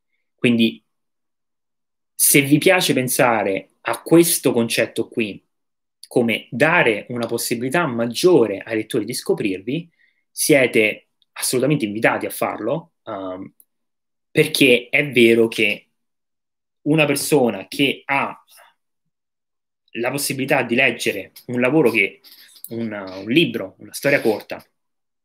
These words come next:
che si legge in un sitting, in una seduta soltanto, uh, può decidere, può avere un'idea maggiore di chi quell'autore è.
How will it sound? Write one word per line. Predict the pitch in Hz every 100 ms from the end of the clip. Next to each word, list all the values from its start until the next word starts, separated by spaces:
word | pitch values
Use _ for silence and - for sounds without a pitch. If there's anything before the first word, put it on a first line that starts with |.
| - - -
che | 131
si | - - 110 98
legge | 123 127 117 107
in | 127
un |
sitting, | - 143 - 107 127 143
in | 151 107
una | 104
seduta | - 117 156
soltanto, | 214 - 98 95 - 151 - _ _ _ _ _ _ _ -
uh, | 113 107
può | - 214
decidere, | 135 131 139 - -
può | - 160
avere | 135 120
un'idea | 117 113 107
maggiore | 127 139 - 113 110 107 - -
di | 123
chi | - 110
quell'autore | - 110 107 107 120 104 98
è. | 95